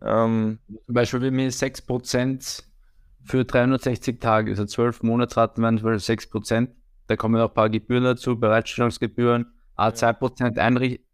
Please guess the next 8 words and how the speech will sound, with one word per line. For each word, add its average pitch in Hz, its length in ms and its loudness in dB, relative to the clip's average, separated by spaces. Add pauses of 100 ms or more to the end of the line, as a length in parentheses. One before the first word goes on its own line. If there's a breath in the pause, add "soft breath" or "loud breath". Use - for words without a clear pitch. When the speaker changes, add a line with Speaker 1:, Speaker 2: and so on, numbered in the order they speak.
(180)
Speaker 2:
Einrichtungsgebühr, 123 1000 0
okay. 117 280 -2 (1000)
Noch, 107 220 -4 (260)
noch 110 220 -2
ein 110 120 -2
paar, 110 260 4
aber 110 200 2
letztendlich, 123 640 -2